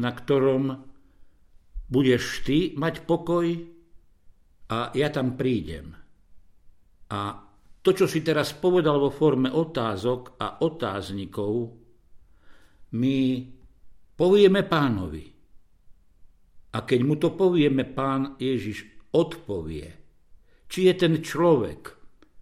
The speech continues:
ako ten nečistý vír, ktorý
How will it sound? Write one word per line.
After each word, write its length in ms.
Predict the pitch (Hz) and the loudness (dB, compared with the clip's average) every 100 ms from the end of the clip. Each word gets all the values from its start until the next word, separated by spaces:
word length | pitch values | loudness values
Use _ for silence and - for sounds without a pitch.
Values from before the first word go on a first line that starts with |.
| - - | -10 -8
ako 160 | 117 147 | -2 0
ten 180 | 147 139 | 2 2
nečistý 580 | 156 160 156 151 - 143 | 0 0 -2 -2 -2 -2
vír, 380 | 123 160 131 95 - - - - - | 2 2 2 0 -8 -20 -20 -20 -18
ktorý 720 | - 131 123 127 123 113 | -2 2 4 4 2 -2